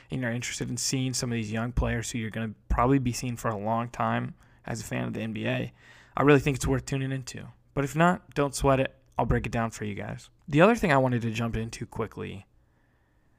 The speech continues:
is the New York vaccine mandate.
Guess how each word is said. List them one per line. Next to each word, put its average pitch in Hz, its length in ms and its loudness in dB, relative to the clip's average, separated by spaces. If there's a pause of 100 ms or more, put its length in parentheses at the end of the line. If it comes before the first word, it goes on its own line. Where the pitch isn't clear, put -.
(380)
is 117 480 -2
the 123 200 -6
New 139 360 4
York 135 400 6
vaccine 110 580 -2
mandate. 90 480 -10